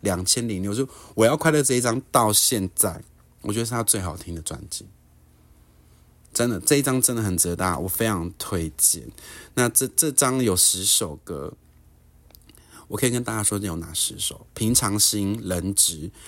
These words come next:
《不像个大人》、《因为你在》、《我要快乐》、《Chinese Girl》、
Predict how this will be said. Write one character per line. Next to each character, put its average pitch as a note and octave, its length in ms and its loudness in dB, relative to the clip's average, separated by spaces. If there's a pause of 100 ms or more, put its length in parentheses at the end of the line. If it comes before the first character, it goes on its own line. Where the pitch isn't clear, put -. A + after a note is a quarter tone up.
(240)
《不 - 80 -4
像 A#2 240 2
个 G2 100 -2
大 F#2+ 280 0
人》、 D#2+ 180 -4
《因 G#2 180 0
为 G#2+ 120 0
你 D#2 160 -4
在》、 E2+ 240 -2 (120)
《我 F2+ 160 -6
要 G2+ 160 0
快 G2 220 -4
乐》、 F2 260 -2
《Chinese F#2+ 400 0
Girl》、 D#2 220 -6